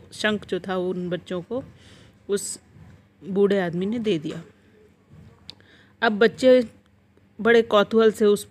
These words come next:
प-, उसको देखते हैं। कौतूहल का मतलब होता है कि बहुत ही ज़्यादा एग्रेसिव, एग्रेसिवनेस के साथ में वो उसको उलटते पलटते, ऊपर नीचे झांक रहे हैं, देख रहे हैं।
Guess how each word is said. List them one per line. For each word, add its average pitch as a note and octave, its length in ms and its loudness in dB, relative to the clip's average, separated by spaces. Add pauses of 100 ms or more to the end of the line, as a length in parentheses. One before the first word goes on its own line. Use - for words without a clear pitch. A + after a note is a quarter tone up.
प-, G3 160 -6
उसको G#3 360 0
देखते F#3+ 340 0
हैं। F#3+ 100 -2
कौतूहल A3+ 520 2
का A3+ 120 -4
मतलब A3 300 -2
होता G3+ 220 -2
है A3+ 120 2
कि A3+ 140 -6
बहुत G3+ 300 -6
ही G#3+ 60 -8
ज़्यादा G#3 300 -4
एग्रेसिव, G3+ 580 -2 (440)
एग्रेसिवनेस A3 960 -2
के A#3 140 -2
साथ F#3+ 260 -4 (100)
में G#3+ 120 -4
वो G3+ 180 2
उसको G#3+ 440 -6 (460)
उलटते G#3+ 400 2
पलटते, G3+ 640 -2
ऊपर G#3 440 -2
नीचे G3 360 0
झांक F#3+ 420 -4
रहे G3+ 120 2
हैं, G3+ 120 0
देख F#3+ 280 2
रहे G3 120 -2
हैं। G3 140 -4